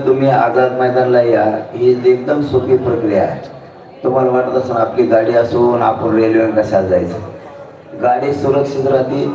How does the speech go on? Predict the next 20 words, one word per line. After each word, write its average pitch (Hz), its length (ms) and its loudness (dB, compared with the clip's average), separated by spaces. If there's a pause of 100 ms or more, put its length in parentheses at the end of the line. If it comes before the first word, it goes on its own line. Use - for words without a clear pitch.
तुम्ही 127 240 2
सुरक्षित - 480 -2
राहताय. - 400 0 (1080)
मी 156 220 -2
सांगतोय 143 480 -2
तुम्ही 135 240 -2
एवढं 131 260 4
लक्षात 127 400 -2
ठेवा, 101 280 2 (560)
मैदानावरती 135 760 0
गाडी 135 280 0
लावा, 135 300 4 (680)
तुम्ही 123 260 0
वाशीला 131 440 2
लावा, 127 520 0
शिवडीला 127 560 2
लावा, 123 360 2 (400)
मस्जिद 117 380 0
बंदरला 117 540 0
लावा. 117 380 2